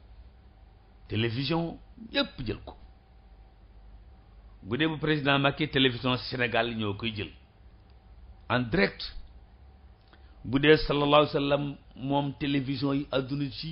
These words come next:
yépp, waaw, ñoo ngi koy syn-, ñoo koy synchroniser. Mu def benn xutba boo xam ne bii uni-, universel la, je pense que noonu la professeur ji bi, benn xutba international bu koor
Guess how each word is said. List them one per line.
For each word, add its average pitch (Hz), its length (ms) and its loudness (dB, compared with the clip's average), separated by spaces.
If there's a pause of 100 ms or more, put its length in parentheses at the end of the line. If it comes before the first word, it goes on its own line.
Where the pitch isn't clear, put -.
(200)
yépp, 254 140 0 (880)
waaw, 87 160 -6 (320)
ñoo 123 160 4
ngi 113 60 -2
koy 117 140 2
syn-, 131 340 -2
ñoo 123 180 -2
koy 110 140 -6
synchroniser. 95 680 -10 (360)
Mu 92 80 -8
def 117 160 0
benn 113 200 2
xutba 107 260 -2
boo 101 160 0
xam 104 140 -6
ne 101 60 -2
bii 98 240 -8 (320)
uni-, 156 240 0 (100)
universel 117 600 -2
la, 80 100 -6
je 95 120 -14
pense 95 220 -6
que 90 80 -12
noonu 90 140 -6
la 82 60 -8
professeur 80 360 -14
ji 71 140 -18
bi, 64 120 -20 (280)
benn 107 200 -2
xutba 107 400 -6
international 85 840 -6 (1500)
bu 101 120 -8
koor 95 200 -6